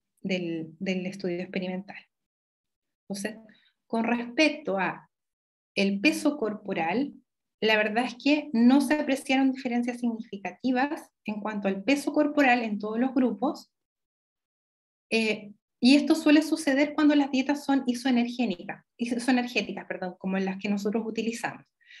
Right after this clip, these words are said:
Sin embargo, tanto al examen físico como a la disección pudimos observar claramente que los grupos que recibieron mayor cantidad de ingesta de fructosa en la dieta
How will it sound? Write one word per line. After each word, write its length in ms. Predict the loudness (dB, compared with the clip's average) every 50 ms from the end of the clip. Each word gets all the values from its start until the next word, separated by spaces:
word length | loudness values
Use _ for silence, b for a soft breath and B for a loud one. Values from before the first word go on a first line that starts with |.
| b b b
Sin 340 | 0 4 6 6 8 8
embargo, 800 | 8 8 8 8 6 6 4 4 2 0 0 -2 -2 -4 -8 -14 _ _ _ _ _ _ _ _ _ _ _ _ _ _ 2
tanto 340 | 4 6 6 6 6 4 2
al 300 | 2 2 2 2 2 2
examen 380 | -2 0 2 4 4 4 4
físico 560 | 2 2 2 2 2 2 -2 -4 -4 -4 -6
como 160 | -4 -6 -6 -6
a 40 |
la 100 | -4 -4
disección 720 | -4 -4 -4 -6 -8 -8 -10 -12 -12 0 2 4 4 4 4
pudimos 280 | 4 6 6 8 6 6
observar 500 | 4 2 -2 -4 -2 -2 -2 -2 -2 -4
claramente 600 | -4 -2 0 2 2 4 4 2 0 -2 -6 -6
que 80 | -4 -6
los 100 | -6 -2
grupos 300 | -2 -2 -2 -2 -6 -4
que 120 | -2 -2
recibieron 580 | -2 -2 -6 -8 -6 0 2 4 4 4 4 2
mayor 360 | 0 -2 -2 -2 -2 -2 -2
cantidad 400 | 2 2 2 2 4 2 2 4
de 60 | 2
ingesta 500 | 0 -2 -4 -10 -12 _ _ -4 -4 -4
de 60 | -4
fructosa 760 | -4 -8 -12 -8 -4 -2 -2 -2 -2 -2 -2 -2 -2 -4 -8 _ _ _ _ _ _ _ _ -8
en 160 | -4 -2 0
la 100 | 0 0
dieta 480 | 0 -2 -4 -2 -2 -4 -4 -4 b